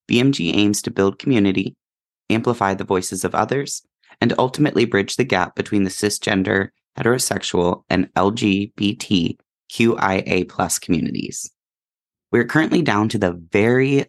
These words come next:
last two episodes of season three. So there'll be this episode today and then one more episode in two weeks, airing on the twenty-ninth of December. And then we'll be taking a little break until twenty twenty-three.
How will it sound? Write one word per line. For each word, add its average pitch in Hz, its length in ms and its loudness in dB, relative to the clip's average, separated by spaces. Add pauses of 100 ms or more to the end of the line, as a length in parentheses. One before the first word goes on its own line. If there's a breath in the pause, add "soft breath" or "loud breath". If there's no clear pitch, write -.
(100)
last 104 540 -2
two - 260 0
episodes 101 640 -2
of 92 180 -2
season 92 500 -2
three. 123 400 2 (220)
So 104 240 0
there'll 95 240 2
be 92 140 0
this 92 280 -2
episode 104 540 -2
today 104 380 0
and 101 160 0
then 95 220 0
one 120 260 0
more 151 200 -4
episode 135 680 -2
in 98 240 0 (160)
two - 260 -6
weeks, - 560 -6
airing 98 300 2
on 95 140 2
the 92 100 0
twenty-ninth 95 840 2
of 87 200 -4
December. 98 760 -4 (1200 soft breath)
And 117 400 2
then 113 260 2
we'll 127 80 0
be - 120 0
taking 139 340 2
a 143 60 4
little 143 180 2
break 139 260 0
until 147 320 0
twenty 151 240 0
twenty-three. 165 640 -4